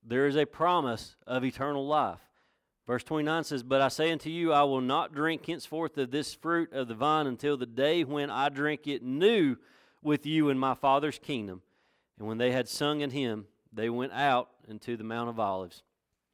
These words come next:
"I will not drink henceforth of this fruit of the vine until that day when I drink it new with you in my Father's kingdom." That's a promise.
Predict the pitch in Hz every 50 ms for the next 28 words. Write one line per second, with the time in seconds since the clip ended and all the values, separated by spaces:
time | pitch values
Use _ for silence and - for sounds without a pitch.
0 | _ _ _ _ _ _ _ _ _ _ _ _ _ _ _ _ _ _ _ _
1 | _ _ _ _ _ _ _ _ _ _ _ _ _ _ _ _ _ _ _ _
2 | _ _ _ _ _ _ _ _ _ _ _ _ _ _ _ _ _ _ _ _
3 | _ _ _ _ _ _ 104 120 143 160 175 175 175 175 180 170 165 160 165 170
4 | 165 147 131 120 135 135 131 123 131 123 - - 135 139 151 - - - - 120
5 | 113 110 104 104 - - _ _ _ _ _ - 113 110 110 123 127 127 - -
6 | - 139 131 117 107 104 - - _ _ _ _ _ _ - 110 113 120 123 123
7 | 117 120 113 110 110 107 104 101 98 - - 113 110 98 98 110 120 - - 117
8 | 113 110 104 101 98 92 - 110 107 104 101 104 104 117 123 123 123 120 113 -
9 | 113 117 120 120 120 123 120 117 113 107 95 - _ _ 110 104 - _ 113 113
10 | 113 107 101 95 98 95 95 - _ - 92 95 104 101 92 - - _ 107 98
11 | 90 85 82 _ _ _ _ _ _ _ _ _ _ _ _ _ _ _ _ -
12 | - 131 131 - - - - 120 123 127 110 90 87 82 - - -